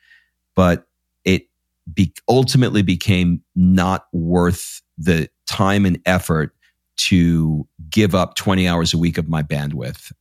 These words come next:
Um, and then when I knew that I didn't wanna live in Atlanta anymore and I wanted to, you know, be at the beach and, you know, like, tomorrow, like, as soon as I finish this podcast with you, I have one more and then I'm going to, uh, we're packing up the family and we're going down to San Clemente.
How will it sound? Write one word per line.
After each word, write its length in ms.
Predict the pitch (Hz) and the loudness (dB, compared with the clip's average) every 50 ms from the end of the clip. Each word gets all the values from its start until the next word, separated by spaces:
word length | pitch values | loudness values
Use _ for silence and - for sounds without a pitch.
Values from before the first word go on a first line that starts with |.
| _ _ | _ _
Um, 400 | - 85 85 80 80 80 80 78 - - | -6 -6 -4 -4 -4 -4 -6 -6 -8 -4
and 180 | - 92 92 87 | -2 -2 0 2
then 220 | 101 101 101 101 | 2 2 2 2
when 140 | 98 95 92 | 2 2 2
I 240 | 90 90 87 87 85 - - - - - _ _ - | 0 0 -2 -2 -4 -8 -16 -20 -20 -20 _ _ 0
knew 240 | 101 113 123 123 | 2 4 4 4
that 100 | 113 104 98 | 4 2 2
I 60 | 95 | 2
didn't 200 | 101 113 117 117 | 2 2 2 2
wanna 180 | 110 107 101 98 | 2 2 2 2
live 180 | 98 98 95 | 0 0 2
in 60 | 95 | 2
Atlanta 420 | 90 90 82 95 95 95 95 95 90 | 0 0 0 0 0 0 0 0 0
anymore 460 | 85 85 80 82 82 80 85 85 85 | 0 0 0 -2 -2 -2 0 -2 -2
and 80 | 85 80 | -2 -2
I 60 | 78 | -2
wanted 320 | 85 87 90 92 90 87 - | 0 0 0 0 0 -2 -2
to, 440 | - 92 87 85 85 82 80 82 - _ _ | -2 0 2 2 2 0 -2 -4 -6 _ _
you 120 | - 85 80 | -6 -4 -4
know, 260 | 80 80 78 73 - - _ | -2 -4 -6 -6 -8 -6 _
be 180 | 92 85 82 | -2 0 0
at 180 | 82 85 87 - | 0 -2 -4 -4
the 40 | - 85 | -6 -4
beach 440 | - 87 85 87 87 87 - - | -2 0 0 0 0 -2 -4 -4
and, 220 | 76 69 76 78 - _ _ _ - - - _ | -4 -6 -6 -8 -12 _ _ _ -20 -20 -20 _
you 80 | - 76 | -10 -8
know, 120 | 80 80 | -8 -6
like, 240 | 80 82 80 85 - | -6 -6 -8 -8 -8
tomorrow, 420 | - - 101 90 90 87 85 82 - - | -4 -2 0 2 2 0 0 -2 -4 -4
like, 200 | 82 85 - - | -6 -4 -4 -4
as 100 | 95 - | -4 -2
soon 160 | - 117 113 | 0 2 4
as 80 | 110 107 | 4 4
I 140 | 92 87 | 2 0
finish 320 | - - - 95 90 - - | -2 -2 0 0 0 0 -2
this 100 | - - | -6 -2
podcast 480 | - 85 82 85 - - 78 82 - | -2 0 -2 0 -2 -2 -2 -2 -2
with 120 | 85 85 - | -4 -4 -2
you, 120 | 92 90 | 0 0
I 20 | 80 | 0
have 160 | 76 78 76 | 0 -2 -2
one 200 | 85 90 87 87 | -2 0 0 0
more 280 | 87 87 85 85 85 82 | 0 0 0 0 0 -2
and 140 | 78 78 78 | -2 -4 -4
then 80 | 78 | -4
I'm 80 | 80 80 | -6 -6
going 320 | 80 80 76 76 78 80 85 | -6 -6 -4 -4 -4 -4 -4
to, 300 | - - 82 78 76 78 - - _ - - - - - - - - _ _ _ - | -4 -2 -2 -2 -2 -4 -8 -12 _ -20 -20 -20 -20 -20 -20 -20 -20 _ _ _ -2
uh, 180 | 90 85 78 76 71 | 0 2 2 2 0
we're 80 | 87 | 0
packing 300 | - - 92 87 - 95 | 0 0 0 2 2 0
up 80 | 85 71 | -2 -2
the 80 | - | -4
family 380 | 82 - 98 92 90 87 90 85 | -2 0 0 2 2 2 0 0
and 80 | 80 78 | 0 0
we're 80 | 80 | 0
going 240 | 80 87 85 82 82 | 0 0 0 0 0
down 180 | 76 76 80 78 | 0 0 -2 -2
to 40 | 73 | -2
San 280 | - - 95 87 85 82 | -2 0 0 -2 -2 -4
Clemente. 580 | - 90 80 80 76 78 87 - 78 78 80 | -4 -2 -2 0 0 -2 -2 0 0 0 -2